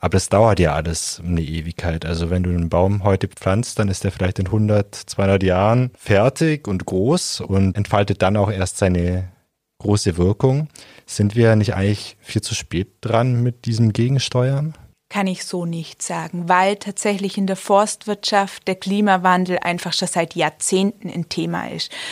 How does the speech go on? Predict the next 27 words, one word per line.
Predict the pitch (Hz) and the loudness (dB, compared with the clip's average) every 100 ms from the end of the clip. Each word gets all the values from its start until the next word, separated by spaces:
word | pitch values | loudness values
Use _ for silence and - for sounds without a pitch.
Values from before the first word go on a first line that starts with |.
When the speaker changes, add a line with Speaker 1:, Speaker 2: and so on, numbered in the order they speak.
| - | -8
Speaker 2:
Schon | - | -6
vor | 196 190 | 0 0
dreißig | - 175 190 - 175 - | 2 2 2 -2 -4 0
Jahren | 165 170 | 2 2
hat | 160 165 | 0 -4
man | - | -8
gesagt, | - 165 | -8 -6
wir | 180 | 0
müssen | 185 208 220 - | 2 2 0 -4
unsere | - 190 175 | -6 -4 -2
Wälder | 165 170 170 165 | 2 4 4 0
umbauen, | - 170 170 156 156 175 - - 285 247 | -2 -6 -4 -4 -4 -10 -12 -10 -10 -4
weil, | 185 175 185 190 - 277 262 - | 0 2 2 -2 -8 -12 -12 -4
äh, | 139 - 95 - 113 101 | -4 -4 -8 -10 -6 -4
sich | 180 196 185 - - | 0 0 -2 -6 -6
tatsächlich | 196 - 190 190 - | -6 0 -2 -2 -4
die | 190 | -4
klimatischen | 185 214 220 208 196 220 214 214 | -4 -2 2 4 2 0 -4 -4
Bedingungen | 190 208 214 202 190 180 | -4 -4 -2 -2 0 -2
verändern | - - - 214 220 202 | -4 -4 0 2 2 -2
sich. | 202 214 208 - - 262 | -4 -6 -8 -12 -18 -14
Und | - | -8
auch | 175 - - | -6 -8 0
da | 175 202 220 | 2 4 4
war | 180 | 2
der | 180 | 2
Klimawandel | 175 - 214 208 170 - 170 170 175 170 | -2 2 4 4 2 -2 0 2 0 -2